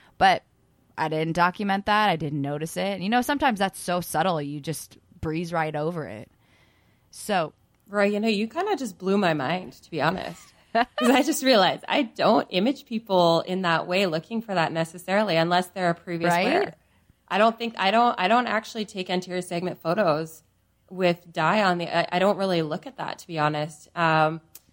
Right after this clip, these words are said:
Speaker 2: that's a really interesting idea, and I might just start doing that because you're right. Like, the, how do you know what the effect of the
Speaker 1: Right,
Speaker 2: lens
Speaker 1: a
Speaker 2: is?
Speaker 1: small little branch of neo coming toward a
Speaker 2: Mm-hmm.
Speaker 1: graft. I mean, that's
Speaker 2: That's just
Speaker 1: really
Speaker 2: it.
Speaker 1: not that unusual. Why, why would I
Speaker 2: Mm-hmm,
Speaker 1: think anything
Speaker 2: mm-hmm.
Speaker 1: of that? Maybe I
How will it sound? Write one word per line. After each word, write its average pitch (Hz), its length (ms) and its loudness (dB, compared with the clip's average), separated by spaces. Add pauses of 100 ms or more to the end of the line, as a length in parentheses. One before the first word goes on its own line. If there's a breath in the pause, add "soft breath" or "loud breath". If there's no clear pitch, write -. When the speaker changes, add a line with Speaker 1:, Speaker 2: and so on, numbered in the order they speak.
(140)
Speaker 2:
that's - 180 -8
a 240 100 -4
really 165 240 2
interesting 175 580 -8
idea, 180 220 -2
and 208 100 2
I 160 60 2
might 160 180 -2
just 170 160 -12
start 165 180 -8
doing 185 260 -6
that 147 180 0
because 175 260 -12
you're 160 100 -10
right. 180 360 -2
Like, 170 240 -8
the, 170 60 -10
how 185 260 2
do 196 60 -6
you 190 100 -6
know 170 400 4
what 156 260 -2
the 175 80 -8
effect 160 280 -10
of 160 80 -20
the 165 60 -8
Speaker 1:
Right, 220 200 2
Speaker 2:
lens 180 120 -4
Speaker 1:
a - 40 -10
Speaker 2:
is? - 60 -10
Speaker 1:
small 185 440 2
little 190 300 0
branch 175 500 -6
of 180 120 -8
neo 196 720 -2 (360)
coming 202 360 0
toward 170 320 -2
a 180 40 2
Speaker 2:
Mm-hmm. 170 80 -8
Speaker 1:
graft. 156 440 -2
I 202 60 -2
mean, 185 260 -6 (680)
that's 180 220 0
Speaker 2:
That's 160 300 -4
just - 20 -2
Speaker 1:
really 185 200 0
Speaker 2:
it. 190 280 -4
Speaker 1:
not 147 240 -4
that 180 200 2
unusual. 185 600 -4 (200)
Why, 151 340 -2 (240)
why 151 200 0
would 170 120 2
I 170 60 0
Speaker 2:
Mm-hmm, 202 80 -4
Speaker 1:
think 180 140 -6
anything 185 280 -6
Speaker 2:
mm-hmm. - 100 -6
Speaker 1:
of 277 100 -14
that? 160 300 -10
Maybe 170 280 -2
I 170 60 4